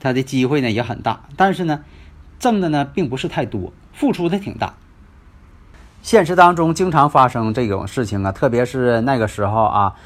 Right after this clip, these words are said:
呃，三四十年以前，你看别人挣钱了，那个下海经商，然后他一去呢，他不挣钱，呃，别人挣钱都干的是同一项个，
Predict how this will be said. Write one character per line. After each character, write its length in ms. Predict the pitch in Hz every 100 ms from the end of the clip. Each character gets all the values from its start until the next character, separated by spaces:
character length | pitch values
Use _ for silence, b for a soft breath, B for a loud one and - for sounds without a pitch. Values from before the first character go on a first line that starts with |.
| B B
呃， 260 | 110 104 101
三 240 | - 123
四 60 | 123
十 160 | 120
年 180 | 117 117
以 80 | 110
前， 400 | - 98 95 98
你 100 | -
看 180 | 117 160
别 160 | 131 143
人 140 | 185
挣 160 | 185 160
钱 200 | 113 113
了， 160 | 139 -
那 80 | 160
个 20 |
下 160 | - 147
海 140 | 117
经 180 | 110 135
商， 300 | 127 104 -
然 100 | 135
后 80 | 175
他 240 | - 185 180
一 120 | 208
去 240 | - 262
呢， 120 | 196 170
他 220 | - 196
不 120 | 160
挣 140 | 151
钱， 240 | 120 98 92
呃， 100 | 131 147
别 140 | 185
人 140 | 233
挣 160 | 208 175
钱 240 | 127 113
都 100 | 123
干 240 | 165 214 196
的 120 | 170
是 180 | 185 175
同 260 | - 127
一 80 | 220
项 240 | 214 185 131
个， 160 | 110